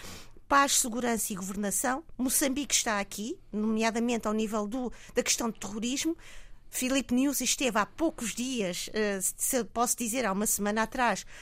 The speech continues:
em Bruxelas, no sentido de captar,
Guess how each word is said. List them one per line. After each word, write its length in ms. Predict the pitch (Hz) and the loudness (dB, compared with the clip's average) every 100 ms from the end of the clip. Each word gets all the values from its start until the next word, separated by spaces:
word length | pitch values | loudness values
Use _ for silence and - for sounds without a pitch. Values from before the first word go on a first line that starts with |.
| - - - - | -14 -14 -2 2
em 180 | 311 262 | 4 2
Bruxelas, 760 | 240 - - 240 247 220 - - - - | 0 0 2 0 0 -4 -6 -10 -18 -4
no 140 | 247 | 2
sentido 460 | 262 262 254 302 233 | 4 4 4 2 2
de 60 | - | -2
captar, 840 | - 339 - - 294 262 247 202 | 0 0 0 0 4 6 4 0